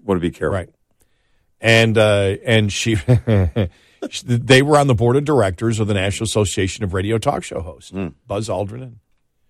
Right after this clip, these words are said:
Speaker 2: and it was funny 'cause when I first met Bu-, Buzz Aldrin, I remember being at a mixer,
Speaker 1: Mm.
Speaker 2: and I'm talking to, I can't remember the guy's name,
Speaker 1: Mm-hmm.
Speaker 2: but he did a weekend show.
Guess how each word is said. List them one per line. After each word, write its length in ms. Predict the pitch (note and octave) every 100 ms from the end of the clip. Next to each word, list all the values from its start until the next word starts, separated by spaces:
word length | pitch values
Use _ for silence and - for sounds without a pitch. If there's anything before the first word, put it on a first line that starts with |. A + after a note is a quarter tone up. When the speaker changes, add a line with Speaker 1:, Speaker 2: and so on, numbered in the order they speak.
| _ _ _ -
Speaker 2:
and 80 | C#3+
it 20 |
was 120 | A#2+
funny 220 | G3+ C3+
'cause 140 | G2+ G2
when 100 | G2+
I 40 |
first 360 | - - A#2 G#2+
met 160 | F2+
Bu-, 240 | G2+ F#2 -
Buzz 300 | G2+ G2 F2
Aldrin, 420 | D#2+ E2 G2 A#2+ _ _ _ _ _ _ _ _ _ _ _ _ _ _ F#2+
I 40 |
remember 320 | A2 A#2+ A2
being 200 | G#2+ G#2+
at 100 | F#2+
a 40 | F2+
mixer, 520 | G2+ G#2+ - - _ _ _ _ _ _ _ _ -
Speaker 1:
Mm. 220 | F2 F2
Speaker 2:
and 100 | G2+
I'm 140 | F#2+ F2+ _
talking 400 | - B2 C3 B2
to, 160 | G#2 G2
I 80 | G2
can't 220 | - A2
remember 160 | F#2+ F#2
the 60 |
guy's 320 | F2 D#2+ E2 -
name, 260 | F#2 G2+ _ _ _
Speaker 1:
Mm-hmm. 220 | E2+ D2+ D2
Speaker 2:
but 80 | A#2
he 60 |
did 140 | A2 A2+
a 40 |
weekend 460 | G2 A#2 A2 F#2+ F2+
show. 420 | - G#2+ -